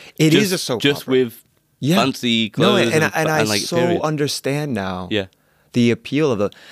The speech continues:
Speaker 1: I've
Speaker 2: Of soap
Speaker 1: never
Speaker 2: operas
Speaker 1: Yeah.
Speaker 2: or Downton Abbey.
Speaker 1: Yeah, there's soap operas.
Speaker 2: Yeah.
Speaker 1: I have never, um, gasped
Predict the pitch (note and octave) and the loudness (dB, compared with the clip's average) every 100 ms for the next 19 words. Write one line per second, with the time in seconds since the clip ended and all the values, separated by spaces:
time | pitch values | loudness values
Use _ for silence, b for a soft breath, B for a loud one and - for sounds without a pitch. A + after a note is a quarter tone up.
0 | B B C3 D#3 D#3 B2+ C3 C3 B2+ C3 | B B -2 0 -2 -2 0 0 0 0
1 | C3+ - - - - - A2+ F#2+ F#2 F2 | 0 -4 -8 -20 -10 -4 -4 -2 -4 -6
2 | F2 E2+ - D#3+ D#3 G#2 - B2+ - - | -14 -14 -6 -2 -2 -4 -4 -4 -2 -2
3 | B2+ G2+ F2+ F2 - F2 B2+ C#3 C3+ B2 | -2 -4 -8 -14 -14 -6 -2 -2 -2 -2
4 | B2+ B2+ C3+ A#2 G#2+ G2 F#2 F2 E2+ G#2+ | -4 -4 -4 -4 -4 -4 -4 -6 -10 -16
5 | _ _ _ _ F#2 G#2 F#2+ E2+ - - | _ _ _ _ -6 -4 -4 -8 -16 -20